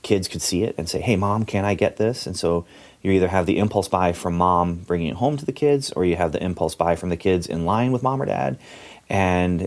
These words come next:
it just, it was something that, um, Marvel and D C lost and over time. And Marvel actually tried to get back in on that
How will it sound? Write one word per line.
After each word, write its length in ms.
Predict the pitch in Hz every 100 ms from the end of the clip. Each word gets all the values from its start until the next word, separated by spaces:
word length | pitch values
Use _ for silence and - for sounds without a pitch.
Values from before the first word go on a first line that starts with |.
| -
it 100 | 90
just, 320 | - 92 -
it 60 | 92
was 520 | 90 87 87 - -
something 480 | - 95 87 87 85
that, 440 | 82 82 78 - - _ _ _ -
um, 460 | 87 50 - - - _ -
Marvel 280 | 92 90 85
and 80 |
D 120 | 85 87
C 520 | - 98 92 87 87
lost 580 | - 78 104 113 - -
and 260 | - 85 - -
over 220 | 87 82
time. 340 | 85 82 120 - _ _ _ _ _ _
And 300 | - 92 82
Marvel 260 | 80 98 95
actually 220 | 85 87
tried 180 | - 87
to 60 | 76
get 140 | 80
back 200 | 85 82
in 160 | 95 -
on 220 | 101 117
that 280 | 80 92